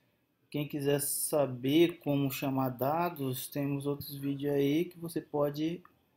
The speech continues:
é, assistir, ok? Então, verifique. Para esse conjunto de dados, eu vou fazer primeiro o teste de normalidade, né, o Lille teste.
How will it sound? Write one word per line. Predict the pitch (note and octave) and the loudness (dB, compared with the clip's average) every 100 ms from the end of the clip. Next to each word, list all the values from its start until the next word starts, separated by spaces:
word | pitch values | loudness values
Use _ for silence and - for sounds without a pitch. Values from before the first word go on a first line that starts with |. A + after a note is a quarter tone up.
| - | -6
é, | C3 B2+ B2+ B2+ - | -2 0 2 0 -2
assistir, | C#3+ - C#3+ - C3 A2+ A2+ _ _ _ _ _ | -6 -6 -8 -2 0 -2 -6 _ _ _ _ _
ok? | A#2+ A#2 C3+ C3+ D#3+ E3+ _ _ - - - - _ - | -16 -8 -4 -2 -2 -6 _ _ -20 -20 -20 -20 _ -20
Então, | - F3+ | -2 0
verifique. | F3 F#3+ F#3 F#3 C#3+ C3+ | 4 2 2 0 0 -2
Para | - F3+ | -2 -2
esse | G3+ - | -2 -2
conjunto | G3 F3+ A3 - | 0 2 0 -4
de | D3 | -4
dados, | C#3 F#3 C#3+ A#2 | 0 0 0 -2
eu | D3+ | -4
vou | D3+ | -4
fazer | - D#3+ C#3+ D#3 | -2 0 0 -4
primeiro | F3 D#3 C#3 | -4 4 6
o | - | 6
teste | - C3 - | 4 0 -2
de | D3 | -4
normalidade, | D3 D3+ D3 D3 C3+ B2+ B2+ D3 F#3 F#3 - - _ _ _ | -2 0 0 -2 -2 0 0 -2 -8 -10 -20 -20 _ _ _
né, | B2+ A#2+ | -8 -4
o | B2+ | -2
Lille | B2+ D3 D#3 | -2 -4 -4
teste. | C#3+ A2+ G#2 - - | -4 -4 -6 -12 -14